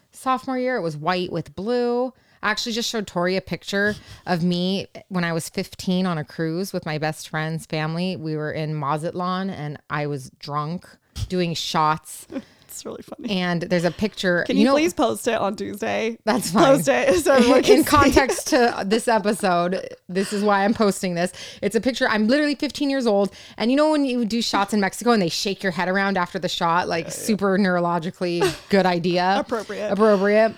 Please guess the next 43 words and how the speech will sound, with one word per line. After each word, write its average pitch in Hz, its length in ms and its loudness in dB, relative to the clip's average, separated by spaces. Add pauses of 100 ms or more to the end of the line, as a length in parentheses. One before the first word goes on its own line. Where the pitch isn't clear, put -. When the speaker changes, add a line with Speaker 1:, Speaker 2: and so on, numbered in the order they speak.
(520)
Speaker 1:
And 220 140 0
I'm 208 120 2
wearing 214 380 2
a 214 80 -4
pink 190 460 0
Abercrombie 185 560 0
and 180 120 -2
Fitch 185 160 -4
shirt 165 280 -6
because 160 240 -2
at 175 80 -4
Speaker 2:
Yeah, - 100 -4
it's 196 120 -6
pretty - 140 -4
Speaker 1:
fifteen, 233 180 2
Speaker 2:
good. 190 120 -2
Speaker 1:
there 185 200 2
is 180 120 0
nothing 190 720 0 (320)
in 175 220 -2
two 220 260 -6
thousand 220 400 0
and 240 160 -2
two 185 560 -2 (320)
that 180 400 -2
was 170 440 0 (100)
the 165 100 -2
pinnacle 156 880 -4 (320)
of 160 140 -4
fashion. - 600 -4
Speaker 2:
It's 214 140 -6
pretty 220 220 -4
iconic. - 640 -10
Okay, 208 220 -2
so 208 100 -6
the 202 140 -4
Netflix 208 360 0
documentary 190 600 -2
Hot 180 320 -2
Whi-, 190 160 0 (180)
Hot, - 300 -8
White 208 360 0
Hot: 196 500 0